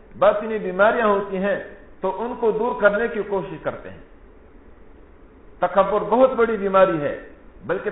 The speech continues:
تکبر یوں سمجھو کہ ہر بیماری کی جڑ ہے۔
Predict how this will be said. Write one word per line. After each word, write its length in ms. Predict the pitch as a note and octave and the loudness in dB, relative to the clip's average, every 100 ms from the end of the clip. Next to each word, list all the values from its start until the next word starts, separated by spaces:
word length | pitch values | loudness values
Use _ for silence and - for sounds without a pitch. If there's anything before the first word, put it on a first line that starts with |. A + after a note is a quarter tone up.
| G#3 | -2
تکبر 480 | F#3 A3 A3 A3 | 2 2 2 -4
یوں 100 | G#3+ F#3 | -6 -4
سمجھو 260 | G3 A3+ A3+ | -4 -4 -6
کہ 60 | F#3 | -2
ہر 200 | E3+ G3 | 2 2
بیماری 380 | F3+ F3 F3+ F#3+ - | 0 0 0 0 -6
کی 100 | F3 | -4
جڑ 300 | F#3 G#3+ D#3 | 2 2 2
ہے۔ 180 | - | -2